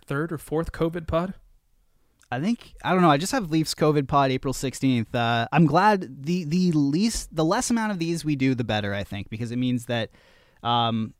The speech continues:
Speaker 2: or I guess at this point, the more we do, the better, because it'll only be good news. But it was nice to kinda take a break and talk about some old Leafs games, and hopefully we'll bring those back, you know, maybe next week, uh, depending. We have,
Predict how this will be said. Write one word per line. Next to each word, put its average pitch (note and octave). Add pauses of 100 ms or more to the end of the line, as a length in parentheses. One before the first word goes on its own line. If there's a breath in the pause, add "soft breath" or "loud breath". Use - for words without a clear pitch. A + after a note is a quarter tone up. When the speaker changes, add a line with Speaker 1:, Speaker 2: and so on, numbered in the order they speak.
Speaker 2:
or F#3
I A3
guess C4
at D#3+
this G3+
point, D#3+
the C#3+
more C#3+
we C#3
do, A#2+
the A#2
better, A2+
because A2
it'll A#2
only B2
be A2
good A#2+
news. G#2
But B2
it B2
was B2
nice E3+
to E3
kinda D3
take C#3
a C#3
break B2+
and A#2
talk B2+
about B2
some A#2
old B2+
Leafs B2+
games, C3
and B2 (380 soft breath)
hopefully E3+
we'll D#3
bring C#3+
those C3
back, C3
you C3
know, B2
maybe A#2+
next A#2+
week, A#2+
uh, A#2 (280 loud breath)
depending. C3
We B2
have, B2+